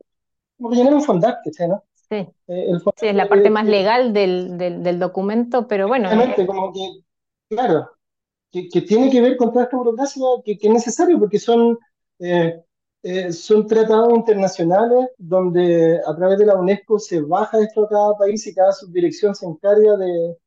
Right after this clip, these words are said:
Speaker 1: ¿cachai? de, de poder adaptarlo a su realidad patrimonial. Eh,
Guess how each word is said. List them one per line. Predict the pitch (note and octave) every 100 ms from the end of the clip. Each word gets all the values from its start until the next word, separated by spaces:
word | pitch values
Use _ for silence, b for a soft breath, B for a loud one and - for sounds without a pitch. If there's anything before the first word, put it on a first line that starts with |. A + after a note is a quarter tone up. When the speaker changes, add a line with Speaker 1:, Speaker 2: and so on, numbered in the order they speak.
| _ _ _ _
Speaker 1:
¿cachai? | E3+ G3 G#3 G#3+ G#3
de, | F3+ F3 - _ _ -
de | E3
poder | E3+ F3 G3 G#3+ G3+
adaptarlo | E3+ E3 - - G#3 A3+ A#3+ A3+
a | G#3+
su | - F3
realidad | F3 E3 D3+ E3 G#3+ A#3 A#3
patrimonial. | G#3+ G#3+ G#3+ G#3+ A3+ G#3+ _ _ _ _ _ _ _ _
Eh, | D3 D3 D3 D3+ C#3